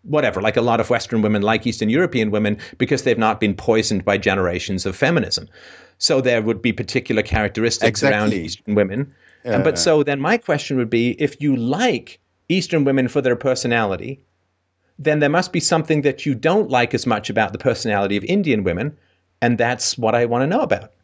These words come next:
Speaker 2: Yeah, the thing is, like, uh, uh, the,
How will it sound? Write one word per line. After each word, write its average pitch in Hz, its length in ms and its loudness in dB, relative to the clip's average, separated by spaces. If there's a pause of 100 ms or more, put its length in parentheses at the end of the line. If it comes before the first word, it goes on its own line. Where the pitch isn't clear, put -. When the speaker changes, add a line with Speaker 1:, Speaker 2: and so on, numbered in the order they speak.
(300)
Speaker 2:
Yeah, 113 280 0
the 92 180 -4
thing 113 240 -6
is, 113 140 -8
like, 113 260 0
uh, 117 240 0 (200)
uh, 95 460 4 (1040)
the, 107 340 2